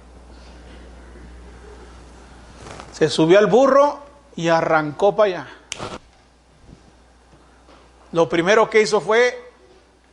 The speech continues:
"Voy a ver, voy a visitar a mi pariente". Así que María se fue inmediatamente para ver a Elizabeth.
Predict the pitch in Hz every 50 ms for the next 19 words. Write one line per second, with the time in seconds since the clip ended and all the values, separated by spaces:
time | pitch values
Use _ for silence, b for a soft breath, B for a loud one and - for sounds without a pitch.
0 | _ - 143 139 147 156 165 175 208 202 170 139 - - - - _ _ _ _
1 | _ _ _ _ _ - 151 151 170 180 180 180 - 185 170 170 208 202 214 208
2 | 196 180 147 - 165 160 170 185 196 185 156 131 - - _ _ _ _ _ _
3 | _ _ _ _ _ _ _ _ _ _ b b b b b b b b b b
4 | b b b b b b b b b b b _ - 190 196 190 254 262 - 262
5 | 254 247 247 226 226 254 254 233 - 233 - 202 240 254 254 254 247 240 247 247
6 | 247 254 240 240 240 247 240 - 254 247 254 247 233 240 226 226 233 - - -
7 | - 175 190 220 240 254 247 247 240 - 262 247 262 277 302 320